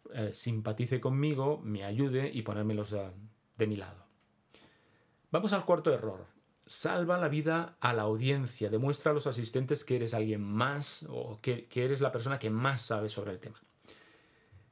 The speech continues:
Este, este es, en realidad es un punto muy parecido al punto uno,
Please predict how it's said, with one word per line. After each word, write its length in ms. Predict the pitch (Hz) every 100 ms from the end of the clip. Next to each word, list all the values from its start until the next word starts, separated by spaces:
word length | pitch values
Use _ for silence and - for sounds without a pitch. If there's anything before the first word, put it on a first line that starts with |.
| _
Este, 400 | 151 147 220 -
este 140 | 165 220
es, 100 | 202
en 340 | 156 131 135
realidad 220 | 127 131
es 100 | 160
un 100 | 180
punto 520 | 160 170 170 170 165 -
muy 280 | 123 135 156
parecido 420 | 151 123 127 143
al 100 | 127
punto 340 | 131 135 113
uno, 420 | 117 135 117 95